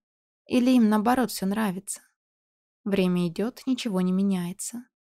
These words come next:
Вынесение приговора Антону и компании угонщиков машин затягивается,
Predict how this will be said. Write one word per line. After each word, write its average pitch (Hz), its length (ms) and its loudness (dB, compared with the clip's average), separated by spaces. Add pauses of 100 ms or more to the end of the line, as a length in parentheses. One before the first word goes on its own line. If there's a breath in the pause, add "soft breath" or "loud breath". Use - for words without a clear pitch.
(240)
Вынесение 226 460 4
приговора 185 500 0
Антону 220 460 0
и 233 80 2
компании 214 580 0
угонщиков 208 640 -2
машин 214 400 0
затягивается, 196 960 -4